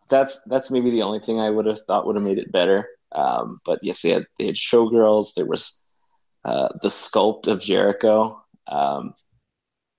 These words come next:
there was the, the, <laughs> the creation of Adam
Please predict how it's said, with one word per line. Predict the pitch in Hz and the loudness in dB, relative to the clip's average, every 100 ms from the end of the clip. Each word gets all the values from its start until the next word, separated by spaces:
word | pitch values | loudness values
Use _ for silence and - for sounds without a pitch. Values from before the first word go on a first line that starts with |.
| _ | _
there | 95 | 0
was | 95 92 - - | 2 2 -2 -12
the, | - 98 - | -6 -6 -4
the, | 110 104 92 - - - - - - | 0 2 2 0 -4 -4 -10 -20 -20
<laughs> | _ - - - | _ -20 -14 -8
the | |
creation | - - - 139 - 127 | -2 -2 2 0 0 0
of | 120 | 0
Adam | - 82 - 104 107 104 | 2 2 2 0 -4 -8